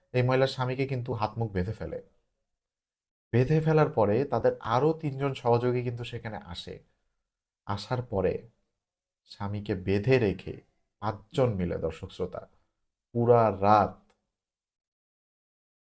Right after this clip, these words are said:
ওই ধরনের কর্মকাণ্ড তারা করে। এরপরে যখন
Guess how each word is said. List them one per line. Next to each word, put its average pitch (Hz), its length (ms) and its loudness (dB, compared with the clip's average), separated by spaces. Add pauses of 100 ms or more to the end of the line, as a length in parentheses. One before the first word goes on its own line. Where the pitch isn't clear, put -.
ওই 104 120 -4
ধরনের 101 440 0
কর্মকাণ্ড 95 680 2
তারা 104 260 2
করে। 80 360 -6 (1600)
এরপরে 147 640 10
যখন 139 460 4